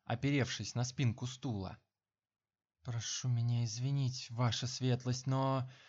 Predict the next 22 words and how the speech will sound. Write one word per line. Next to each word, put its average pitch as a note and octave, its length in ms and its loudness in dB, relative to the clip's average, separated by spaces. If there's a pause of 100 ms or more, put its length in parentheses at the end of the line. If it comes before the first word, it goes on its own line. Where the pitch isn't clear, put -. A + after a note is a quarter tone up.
(160)
я B2+ 140 2
должна C3 340 4
вас B2+ 160 4
покинуть». B2 600 -2 (880)
«Подождите. G#2 1080 -4 (640)
Я A2+ 440 4
взял G#2+ 460 2
на A2 140 2
себя A#2 460 2
этот G2 300 -6
вопрос A#2+ 800 -2
и B2 80 0
его A2+ 280 2
решение». G2 800 0 (840)
«Вы A2 440 -6
всё B2+ 400 -2
оплатили?» C3 800 -6 (800)
еле A2 360 0
слышно B2+ 440 0
вырвалось A2+ 540 0
у B2 60 2
Мари. A2 440 0